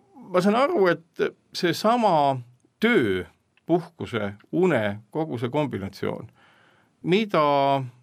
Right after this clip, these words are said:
kontsentreeritumaks muutub selline intellektuaalse töö vajadus ühiskonnas ja see on juba läinud väga suureks.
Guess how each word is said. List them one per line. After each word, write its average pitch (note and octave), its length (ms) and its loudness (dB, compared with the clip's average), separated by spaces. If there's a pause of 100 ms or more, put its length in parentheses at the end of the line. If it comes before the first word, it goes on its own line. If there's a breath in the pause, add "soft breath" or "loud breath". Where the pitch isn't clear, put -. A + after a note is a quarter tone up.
(680)
kontsentreeritumaks D3+ 1300 -2
muutub C3 640 -4 (680)
selline A2 560 -6 (340)
intellektuaalse A#2 840 -2
töö B2+ 280 0
vajadus A2+ 560 -2
ühiskonnas - 520 -14
ja G#2 80 -12
see A#2 120 -8
on A2 100 -4
juba G#2+ 200 -4
läinud F#2+ 260 -2
väga G2 240 -14
suureks. G#2 400 -12